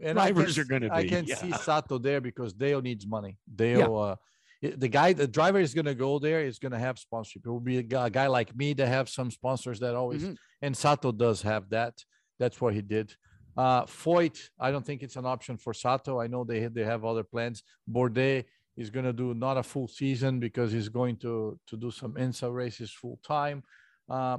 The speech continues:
Speaker 1: another hot seat. I think Hunter Ray has a pretty good shot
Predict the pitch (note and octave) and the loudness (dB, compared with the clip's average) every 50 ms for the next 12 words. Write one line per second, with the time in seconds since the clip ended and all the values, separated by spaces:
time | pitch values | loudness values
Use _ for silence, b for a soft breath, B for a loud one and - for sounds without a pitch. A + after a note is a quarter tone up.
0 | - - - C#3 C#3 D3+ E3 E3 D#3+ C3+ A#2+ C#3 C#3 B2+ - - - B2+ A#2 G2+ | -6 -6 -4 0 4 4 6 6 6 6 6 4 4 2 0 -6 -8 -8 -8 -8
1 | - - A2+ A2+ - D3 B2 G#2+ - G#2+ C#3 C#3 B2+ - C3 B2 C3 C3 C3 B2 | -8 -6 -6 -4 -2 -4 -4 -4 0 0 0 0 0 -2 0 0 2 2 2 2
2 | A2 A#2+ A#2+ A2 A2 - _ B2+ B2 A#2 A#2 A#2+ G#2+ - - - B2 A#2 A2+ A2+ | 0 -2 -2 -4 -6 -8 _ -8 -8 -4 -4 -6 -6 -6 -12 -4 -2 -2 -2 -2